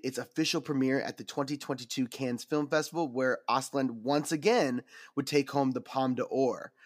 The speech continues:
widely considered to be the film industry's most prestigious award, making Ostland one of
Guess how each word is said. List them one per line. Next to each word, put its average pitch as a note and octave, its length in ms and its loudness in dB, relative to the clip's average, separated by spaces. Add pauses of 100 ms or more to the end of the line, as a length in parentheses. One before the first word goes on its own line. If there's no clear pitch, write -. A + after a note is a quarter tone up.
(140)
widely D3 340 6
considered C#3+ 520 0
to B2 100 -6
be B2+ 300 4
the A#2 140 -8
film C3 280 0
industry's A#2 460 -4
most A#2 280 -4
prestigious A2+ 680 -8
award, F2+ 500 -10 (300)
making D3 240 4
Ostland D3 420 4
one C#3 160 2
of C3+ 100 0